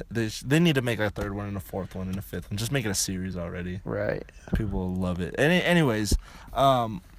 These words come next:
Speaker 1: so, so, oh, yeah, out of high school, or towards the end of high school.
Speaker 2: Oh, we're still on this, Jesus Christ.
Speaker 1: Well, I didn't have to, I had to finish, all right? So, I, this might
Speaker 2: How
Speaker 1: just
Speaker 2: we got
Speaker 1: be
Speaker 2: to the point where your sister told you you were gay?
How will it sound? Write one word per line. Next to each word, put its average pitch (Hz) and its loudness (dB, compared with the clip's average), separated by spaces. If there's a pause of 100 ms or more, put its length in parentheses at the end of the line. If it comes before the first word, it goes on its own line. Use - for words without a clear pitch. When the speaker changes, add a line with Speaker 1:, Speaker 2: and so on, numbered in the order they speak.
(140)
Speaker 1:
so, 120 0 (1080)
so, 117 4
oh, 143 10
yeah, 139 4 (100)
out 160 10
of 175 8
high 170 8
school, 156 4
or 131 4
towards 165 8
the 165 8
end 147 6
of 143 4
high 143 8
school. 127 4
Speaker 2:
Oh, 123 4
we're 127 0
still - -2
on 139 -4
this, - -8
Jesus 147 -4
Christ. - -10
Speaker 1:
Well, 160 12
I 180 10
didn't 226 10
have 226 10 (160)
to, 202 8
I 202 12
had 226 6
to 220 0
finish, 233 6
all 147 6
right? 180 8
So, 180 10
I, 165 6
this 160 6
might 190 10
Speaker 2:
How 185 12
Speaker 1:
just 190 12
Speaker 2:
we 202 6
got 208 12
Speaker 1:
be 175 2
Speaker 2:
to 208 0
the 190 4
point 185 6
where 175 8
your 160 6
sister 170 6
told 139 6
you 127 2
you 120 2
were 117 0
gay? 120 0